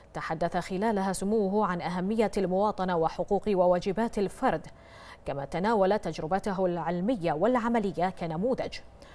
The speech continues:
وقال سموه إن المواطنة لها أوجه كثيرة، مؤكدا أن البحرين كانت منذ الأزل واحة للتسامح والتعايش والتآخي،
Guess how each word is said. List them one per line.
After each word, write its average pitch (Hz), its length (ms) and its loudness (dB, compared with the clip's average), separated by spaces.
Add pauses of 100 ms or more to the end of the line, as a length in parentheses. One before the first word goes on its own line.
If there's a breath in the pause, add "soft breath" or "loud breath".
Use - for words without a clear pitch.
(280 loud breath)
وقال 147 300 0
سموه 208 500 4
إن 180 100 0
المواطنة 180 720 2
لها 170 240 0
أوجه 202 460 2 (120)
كثيرة، 202 520 -2 (460 loud breath)
مؤكدا 202 560 4
أن 214 120 2
البحرين 202 640 0
كانت 247 500 -2
منذ 220 240 2
الأزل 220 540 2
واحة 175 460 0
للتسامح 208 680 -2
والتعايش 185 640 0
والتآخي، 180 800 0